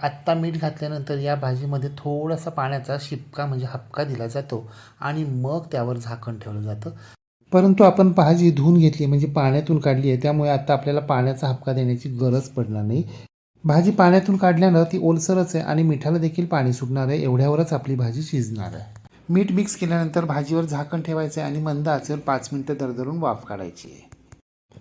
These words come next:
पाच मिनिटानंतर झाकण काढायचं आहे. आपल्या भाजीला दरदरून वाफ बसली आहे, पाणी देखील भरपूर सुटलेलं आहे. आपण भाजीला पाण्याचा हपका दिला नव्हता, तरी देखील भाजीला पाणी व्यवस्थित सुटलं आहे.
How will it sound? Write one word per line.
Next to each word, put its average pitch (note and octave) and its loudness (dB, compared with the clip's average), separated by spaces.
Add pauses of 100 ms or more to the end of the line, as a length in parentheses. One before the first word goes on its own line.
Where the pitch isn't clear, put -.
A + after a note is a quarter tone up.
पाच F3+ 4
मिनिटानंतर G3+ 6
झाकण D#3+ 2
काढायचं A#2+ 0
आहे. G#3 -4 (240)
आपल्या G3 0
भाजीला F3+ 4 (120)
दरदरून D#3+ 4
वाफ D3 6
बसली C3 -2
आहे, C#3+ -4
पाणी C3+ 0
देखील E3+ 0
भरपूर B2+ -2
सुटलेलं A2+ -6
आहे. F#3+ -4 (540)
आपण F#3+ -2
भाजीला F3 0
पाण्याचा F3 -2
हपका E3+ -8
दिला C3 -4
नव्हता, B2 -4 (100)
तरी D#3+ -2
देखील E3+ -8
भाजीला D3+ -6
पाणी D#3 -6
व्यवस्थित D#3 -10
सुटलं - -20
आहे. - -20